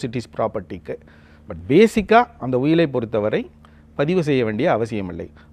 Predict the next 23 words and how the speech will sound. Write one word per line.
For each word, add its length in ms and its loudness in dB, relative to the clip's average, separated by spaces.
But 180 -6
உங்களது 540 -2
உயிலானது 680 0
இரண்டு 560 2
சரியான 640 0
தகுந்த 360 0
சாட்சியங்கள் 680 0
அதில் 240 -2
கையொப்பம் 460 0
செய்திருத்தல் 380 -2
மிக 180 -2
மிக 200 -2
அவசியம். 380 -8
அந்த 180 -6
சாட்சிகள் 460 -4
வந்து 240 -2
நல்ல 280 0
நபரா 320 2
இருக்கணும். 400 -6
Person 320 4
with 120 -6
some 140 -4
stature. 340 0